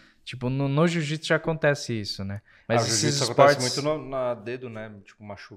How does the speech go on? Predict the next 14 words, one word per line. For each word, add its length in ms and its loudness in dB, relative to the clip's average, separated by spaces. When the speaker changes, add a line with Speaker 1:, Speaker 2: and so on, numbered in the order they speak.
Speaker 1:
Não, 160 8
Speaker 2:
às 80 6
Speaker 1:
é, 140 10
Speaker 2:
vezes, 100 2
né? 60 0
Speaker 1:
isso, 180 -6
calo 440 6
é 60 2
muito. 380 -2
Orelha 560 6
aqui, 420 -2
né? 340 0
E 280 -6
dedo. 580 -6